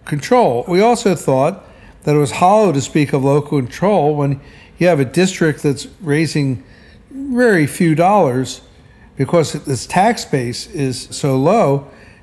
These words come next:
To speak of them as having local control in the same sense as an affluent district,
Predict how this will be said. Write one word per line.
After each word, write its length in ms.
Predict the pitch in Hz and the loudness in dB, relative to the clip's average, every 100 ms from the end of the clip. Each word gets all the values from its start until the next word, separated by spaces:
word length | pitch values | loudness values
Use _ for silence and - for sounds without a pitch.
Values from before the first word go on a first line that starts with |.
| - | -4
To 80 | 143 | -2
speak 300 | - 233 - | 0 0 0
of 100 | 156 | 0
them 220 | 185 202 | 2 2
as 140 | 147 | 0
having 320 | 165 160 156 139 | 2 2 2 4
local 360 | 170 175 151 | 2 2 -4
control 720 | 131 135 - 185 190 156 - - - - | -6 -6 -2 0 2 0 -4 -20 -20 -12
in 140 | - 135 | -4 0
the 100 | 135 | 0
same 360 | - 160 165 | 0 0 0
sense 360 | 151 165 160 - | 0 0 -2 -2
as 120 | 135 | -2
an 120 | 127 127 | -2 -2
affluent 500 | - 160 185 185 147 | -2 0 2 0 0
district, 460 | 139 - 143 - | -2 -2 -4 -4